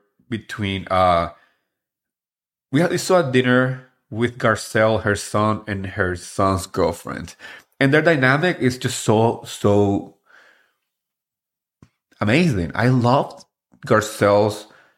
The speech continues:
dynamic with her sons, uh, even though they have two different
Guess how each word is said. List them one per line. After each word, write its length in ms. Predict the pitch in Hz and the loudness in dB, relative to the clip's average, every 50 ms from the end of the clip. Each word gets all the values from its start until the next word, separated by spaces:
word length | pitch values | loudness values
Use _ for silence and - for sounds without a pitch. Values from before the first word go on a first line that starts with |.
| _ _ _ _ _ _ _ | _ _ _ _ _ _ _
dynamic 480 | - 107 104 104 101 98 95 104 - - | -2 0 2 2 0 0 0 -4 -6 -6
with 240 | 101 98 101 95 - | -6 -4 -4 -6 -4
her 160 | - 95 87 | -6 -6 -6
sons, 580 | 87 - - 98 90 78 69 67 73 76 - - | -6 -4 -2 -2 -2 -2 -4 -6 -10 -14 -14 -12
uh, 80 | - - - | -10 -6 -4
even 260 | 123 117 113 110 107 | -2 -2 -2 -2 0
though 160 | 101 110 110 117 | 2 2 2 2
they 120 | 117 110 | 2 0
have 380 | 120 123 110 104 101 101 - _ _ _ _ _ | 0 2 2 0 0 -2 -6 _ _ _ _ _
two 140 | - 160 165 | -2 0 0
different 720 | 165 156 156 165 135 - - - 110 104 101 95 95 - | 0 0 0 0 0 -2 -2 0 2 2 2 0 -4 -8